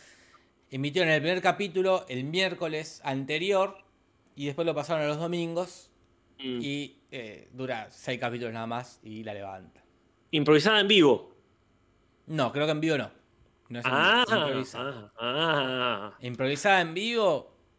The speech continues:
Speaker 1: creo que, me atrevo a decir, Casper, que la única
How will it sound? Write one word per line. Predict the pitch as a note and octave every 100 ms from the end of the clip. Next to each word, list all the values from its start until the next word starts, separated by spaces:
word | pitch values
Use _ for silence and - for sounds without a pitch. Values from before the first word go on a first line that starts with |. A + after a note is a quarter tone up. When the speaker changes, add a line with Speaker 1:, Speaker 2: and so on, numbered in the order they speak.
| -
Speaker 1:
creo | D#3 C#3+ B2
que, | B2 A#2 G#2 -
me | C3
atrevo | C3 F3 F#3 D3
a |
decir, | B2+ - E3
Casper, | C#3+ D#3+ - B2 G2 - _ _ _ _ _ _
que | B2
la | A#2+ C#3+
única | G3+ G3+ E3 C#3+ A#2+